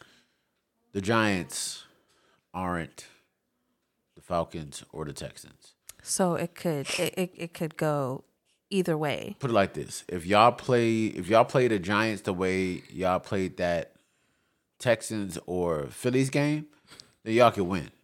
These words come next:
Speaker 2: Mm-hmm.
Speaker 1: Like, I think the versus the Texans was the best game defensively that it was all year.
Speaker 2: Okay.
Speaker 1: So I just feel that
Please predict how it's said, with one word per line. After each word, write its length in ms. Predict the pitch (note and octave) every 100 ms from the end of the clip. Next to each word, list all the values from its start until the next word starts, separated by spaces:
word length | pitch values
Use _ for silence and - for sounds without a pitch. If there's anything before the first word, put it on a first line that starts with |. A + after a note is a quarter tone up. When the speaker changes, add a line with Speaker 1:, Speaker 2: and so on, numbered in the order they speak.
| _ _ F#3+
Speaker 2:
Mm-hmm. 340 | F3 F3 F2 F#3+
Speaker 1:
Like, 160 | G2+ -
I 140 | A2+
think 400 | - C#3+ B2 -
the 440 | F#2+ F#2 E2 B1+ - _ _ _ _ _ -
versus 480 | A2 B2+ - B2+ A#2
the 160 | G2
Texans 600 | F2 - A2 - F#2+ E2
was 400 | E2 F2+ E2+ E2
the 240 | - F2 D#2+ - _
best 440 | - G2 - - -
game 600 | F#2 F2+ F2 E2+ D2+ - _ _ _ _ _ _ _ _ _ _
defensively 720 | F#2 F2+ A#2 - F2+ D2+ E2
that 380 | D#2+ E2 D2+ - -
it 80 | F#2+
was 140 | F2+ - _ _ _
all 200 | G#2+ G2+
year. 300 | F2+ D#2+ - - _ _ _ _
Speaker 2:
Okay. 300 | F#3+ E3+ - F3 -
Speaker 1:
So 180 | G#2
I 100 | F2
just 180 | F#2 F2
feel 200 | - F2
that 320 | D#2+ D#2 C#2